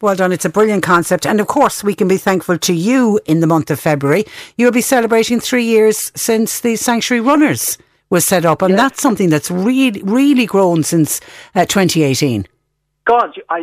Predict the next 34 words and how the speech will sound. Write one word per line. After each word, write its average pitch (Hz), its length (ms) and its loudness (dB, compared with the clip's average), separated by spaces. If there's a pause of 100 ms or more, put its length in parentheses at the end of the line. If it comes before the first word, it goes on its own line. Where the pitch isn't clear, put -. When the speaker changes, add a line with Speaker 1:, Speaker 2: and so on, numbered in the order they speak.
(120)
Speaker 2:
you 160 100 -12
know 165 240 -8
something? 214 340 -10
I 151 80 -8
didn't 175 260 -10
even, 165 300 -10 (280)
it 175 80 -10
didn't 180 200 -4
even 156 160 -10
click - 280 -8
with 185 180 -10
me. 135 100 -12
It's 131 140 -12
actually 180 340 -6
probably 170 300 -6
twenty, 175 480 -14
uh, 160 320 -6 (120)
three 196 140 -10
years, 170 260 -8 (180)
uh, 151 160 -6
next, 151 200 -12 (260)
uh, 147 200 -4
week. 214 200 -12 (580)
Yeah, 208 300 -2
I 170 60 -12
mean, 180 200 -18
that, 202 240 -8 (500)
the - 100 -16
Sanctuary 196 320 -14
Runners 196 460 -12
is 175 100 -20
about 160 240 -14
enabling, 160 520 -12 (440)
uh, 151 360 0